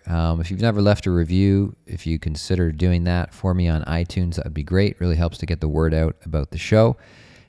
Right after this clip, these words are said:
and helps iTunes know that this is, uh, valuable content that other people might find useful if you have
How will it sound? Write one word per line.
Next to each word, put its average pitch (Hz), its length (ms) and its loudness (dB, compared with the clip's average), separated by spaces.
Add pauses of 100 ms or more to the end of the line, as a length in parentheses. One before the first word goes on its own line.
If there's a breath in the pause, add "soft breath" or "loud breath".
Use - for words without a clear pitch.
(100)
and 80 80 2
helps 82 280 2
iTunes 80 560 -2
know 76 300 2
that 69 160 -4
this 82 260 -2
is, 78 480 -2 (540 soft breath)
uh, 71 380 -2
valuable 80 400 2
content 101 500 0
that 92 140 2
other 92 160 2
people 95 260 0
might 92 240 2
find 95 240 0
useful 101 400 2
if 85 180 -2
you 101 120 4
have 101 360 2